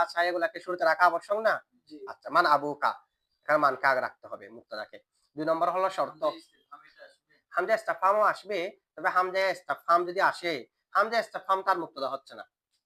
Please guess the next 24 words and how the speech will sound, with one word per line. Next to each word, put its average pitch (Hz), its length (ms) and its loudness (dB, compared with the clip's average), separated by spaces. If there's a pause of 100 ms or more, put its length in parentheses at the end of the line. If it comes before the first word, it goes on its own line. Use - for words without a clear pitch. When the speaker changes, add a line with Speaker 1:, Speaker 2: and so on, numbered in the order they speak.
(640)
Speaker 1:
হামজা 165 320 0
ইস্তেফহাম 170 680 0
তো 180 160 -4
কি 175 140 -12
হচ্ছে 151 280 -8
না? 113 100 -14 (140)
Speaker 2:
আজাইদুন, 320 800 -20 (300)
Speaker 1:
আ-, - 60 -12
আ-, 135 120 -2
Speaker 2:
আজাইদুন - 380 -8 (100)
কয়েম। - 160 -14
Speaker 1:
আজাইদুন 190 460 2
কয়েমুন 208 480 0
তো, 370 180 0 (380)
এখন 190 160 2
আজাইদুন, 196 480 4 (240)
তা 170 60 -4
হামজা 190 320 0
যেটা 160 260 2
আছে, 147 240 -8 (400)
হামজাটা 175 340 0
কি 185 100 -8
জায়দের 156 280 2
সাথে 165 320 -4